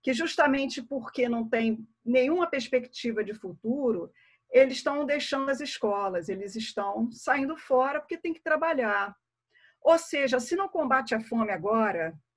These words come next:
se não combate infraestrutura mínima para as pessoas sobreviverem, direitos sociais básicos, cidadania mínima para as pessoas, ou esses jovens vão sair da escola,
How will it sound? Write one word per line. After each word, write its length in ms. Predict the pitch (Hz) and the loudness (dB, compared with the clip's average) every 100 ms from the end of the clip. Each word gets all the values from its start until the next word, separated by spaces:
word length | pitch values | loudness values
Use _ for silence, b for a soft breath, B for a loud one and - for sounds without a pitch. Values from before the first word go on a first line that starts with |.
| _ b b | _ b b
se 140 | - 285 | -8 0
não 160 | 320 | 0
combate 680 | 320 302 233 233 240 226 254 | 2 0 4 4 4 -2 -6
infraestrutura 800 | 269 269 247 226 247 233 208 247 | -6 -2 -2 -2 -6 -4 0 4
mínima 640 | 226 254 330 359 320 226 | 6 6 6 4 4 0
para 80 | 220 | 0
as 100 | 220 | -6
pessoas 460 | 226 214 - 208 - | -2 -4 -4 -8 -6
sobreviverem, 1000 | 190 196 185 175 147 202 226 214 185 175 b _ | -4 -4 -2 -4 0 4 4 4 -2 -8 b _
direitos 400 | 185 240 262 - | 0 4 4 4
sociais 600 | 262 254 - 233 240 220 | 0 0 2 2 2 -2
básicos, 640 | 226 240 262 233 226 220 | 2 6 6 4 -2 -4
cidadania 580 | - 226 247 233 233 269 | 2 4 6 4 2 2
mínima 640 | 233 254 330 370 285 214 | 4 4 4 4 2 -2
para 100 | 208 | -2
as 100 | 208 | -6
pessoas, 1000 | - 185 - 226 247 262 185 - - - b b b b | -6 -12 -8 0 0 0 -4 -6 -12 -16 b b b b
ou 160 | 269 370 | 4 6
esses 320 | 381 - 330 | 4 -2 0
jovens 880 | 262 240 214 185 190 180 180 - _ _ _ _ _ - _ _ 180 _ _ _ | 4 6 6 4 -2 -8 -10 -16 _ _ _ _ _ -20 _ _ -20 _ _ _
vão 220 | 190 277 | 2 2
sair 240 | - 269 | 4 2
da 120 | 233 208 | 4 2
escola, 580 | - - 214 247 294 | 0 0 4 4 2